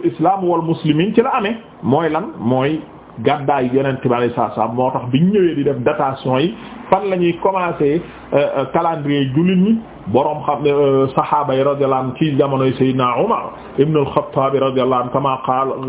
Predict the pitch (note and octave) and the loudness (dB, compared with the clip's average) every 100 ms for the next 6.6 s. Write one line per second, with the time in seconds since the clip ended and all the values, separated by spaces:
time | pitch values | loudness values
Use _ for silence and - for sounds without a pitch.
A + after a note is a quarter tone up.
0 | - C#3 C#3 C#3 C3+ C#3 C3 C3 B2 A2+ | -2 -2 0 0 0 2 0 0 0 -2
1 | - C3+ C3+ C3+ C3 A#2+ C3 B2+ D3+ D3 | -2 0 2 2 0 -2 0 0 0 -2
2 | F#3 - - - - B2 C3 C3+ - B2 | -4 -12 -20 -10 0 2 2 -2 0 0
3 | B2+ A#2+ A2+ C3 C#3+ C#3+ C#3 B2+ B2 A#2+ | 2 0 0 0 0 2 2 2 2 2
4 | C#3 C#3 B2 A#2+ A#2+ C3 C3+ B2+ B2+ B2+ | 0 0 -2 0 0 2 2 2 2 0
5 | E3+ - - - A#2 A#2 A#2 A2 G#2+ G2+ | -4 -12 -20 -4 0 2 2 0 0 0
6 | F#2+ B2 C#3 C3 A#2 | 2 2 0 0 -4